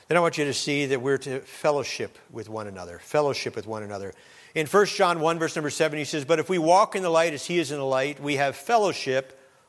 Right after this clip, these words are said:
one with another. And the blood of Jesus Christ, his Son, cleanses us from all sin."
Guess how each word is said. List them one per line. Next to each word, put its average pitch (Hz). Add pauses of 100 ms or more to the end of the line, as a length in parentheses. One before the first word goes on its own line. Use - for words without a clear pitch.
(120)
one 180
with 156
another. 123 (520)
And 151
the 139
blood 190
of 196
Jesus 190
Christ, 120 (320)
his 160
Son, 135
cleanses 131
us 107
from 117
all 113
sin." -